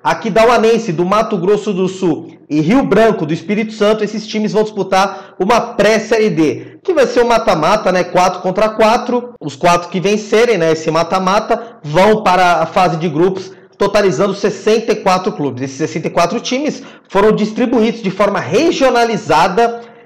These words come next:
em oito chaves com oito times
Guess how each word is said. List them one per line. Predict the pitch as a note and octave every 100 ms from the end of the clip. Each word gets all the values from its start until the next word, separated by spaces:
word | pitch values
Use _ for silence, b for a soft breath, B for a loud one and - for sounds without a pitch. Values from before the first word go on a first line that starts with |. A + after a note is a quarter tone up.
| -
em | A#3 A#3
oito | B3+ B3+ A3
chaves | - F#3+ F#3+ G#3+ -
com | A#3+ A3+
oito | G3 A3 G#3+ - A3+ G#3+ - - -
times | - G3+ G#3 F#3+ - -